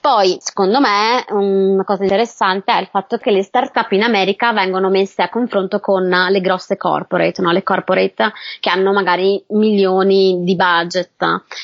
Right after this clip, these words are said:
e in quel caso, eh, le startup invece avevano bisogno di,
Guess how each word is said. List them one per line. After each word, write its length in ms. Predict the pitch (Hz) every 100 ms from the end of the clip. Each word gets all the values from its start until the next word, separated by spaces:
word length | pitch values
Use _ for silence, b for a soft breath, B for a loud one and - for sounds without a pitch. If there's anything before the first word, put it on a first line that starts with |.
| B _
e 320 | 208 185 185
in 140 | - 190
quel 240 | 247 262
caso, 880 | 208 180 180 185 202 208 214 220 -
eh, 420 | 196 180 175 175
le 80 | 180
startup 380 | - 226 175 190
invece 260 | 185 -
avevano 520 | 180 175 - _ 190
bisogno 320 | 190 185 175 190
di, 360 | 175 175 185